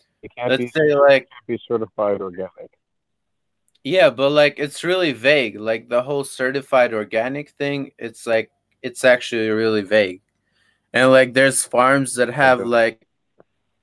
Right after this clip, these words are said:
Speaker 2: really good, let's say, chicken, and it can't get certified organic 'cause it's a,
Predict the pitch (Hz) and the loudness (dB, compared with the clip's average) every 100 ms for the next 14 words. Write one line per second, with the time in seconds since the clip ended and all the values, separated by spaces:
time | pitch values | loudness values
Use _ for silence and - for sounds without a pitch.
0 | _ _ 113 120 143 147 139 113 135 135 | _ _ -6 0 2 2 0 0 0 0
1 | 120 123 - - 120 - 147 143 - 151 | 0 -2 0 -2 -2 -2 -2 -2 0 0
2 | 151 - 120 127 120 - 139 127 - 127 | -2 -6 -6 -6 -6 -2 0 0 0 0
3 | 127 - 131 123 117 123 113 110 110 127 | 0 -2 -2 -2 0 2 2 0 0 0
4 | 123 98 - _ _ _ _ _ _ _ | 0 -4 -14 _ _ _ _ _ _ _
5 | _ _ _ _ _ _ _ _ _ _ | _ _ _ _ _ _ _ _ _ _
6 | - 120 120 - 123 | -6 -4 -4 -4 -6